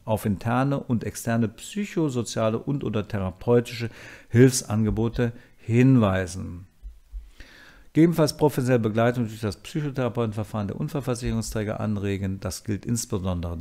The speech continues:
dann, wenn Verhaltensänderungen bei Betroffenen bemerkt werden und die Vermutung besteht, dass diese bei der emotionalen Verarbeitung des Vorfalls Unterstützung benötigen.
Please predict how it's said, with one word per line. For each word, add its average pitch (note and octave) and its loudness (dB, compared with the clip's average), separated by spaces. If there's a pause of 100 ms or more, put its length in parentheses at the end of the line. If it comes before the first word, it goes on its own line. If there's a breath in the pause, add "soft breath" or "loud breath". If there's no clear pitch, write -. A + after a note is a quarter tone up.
dann, B2 2
wenn G#2+ 0
Verhaltensänderungen A2+ -2
bei F#2+ -4
Betroffenen F#2+ -6
bemerkt G#2+ -4
werden C3 -4
und D#3+ -2
die C3+ 0 (380 loud breath)
Vermutung D3 4
besteht, G2+ -4
dass - -4
diese B2 -4
bei G#2 0
der - -6
emotionalen C3+ 0
Verarbeitung A2 -2
des F2+ -8
Vorfalls - -6
Unterstützung A2+ -2
benötigen. F#2 -2